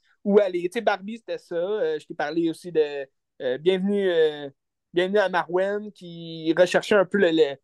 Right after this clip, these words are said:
ce, ce, cette espèce de créateur de poupées-là qui, qui se cherche à travers ses poupées lui-même.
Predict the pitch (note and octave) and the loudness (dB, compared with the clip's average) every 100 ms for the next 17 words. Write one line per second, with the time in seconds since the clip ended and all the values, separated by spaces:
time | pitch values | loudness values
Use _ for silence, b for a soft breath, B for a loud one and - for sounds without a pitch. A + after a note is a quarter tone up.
0 | _ _ _ _ - E3 D#3 D#3 - - | _ _ _ _ 0 0 2 0 0 -6
1 | E3 F3 - A3+ - - A3 F3 F#3 G#3 | -6 -2 0 0 0 4 6 6 4 2
2 | F3+ - - F#3+ E3+ F3 F#3+ F#3 F3 D#3 | 0 -10 -6 -2 0 0 0 -4 -14 -14
3 | D#3 D3 - - F#3 - - A3 G#3 - | -14 -16 -14 0 2 2 4 6 6 2
4 | F3 E3 F#3 F3+ - - F3 E3+ D#3+ D#3+ | 0 2 0 -2 -12 -4 -4 -2 2 4
5 | G#3+ | 2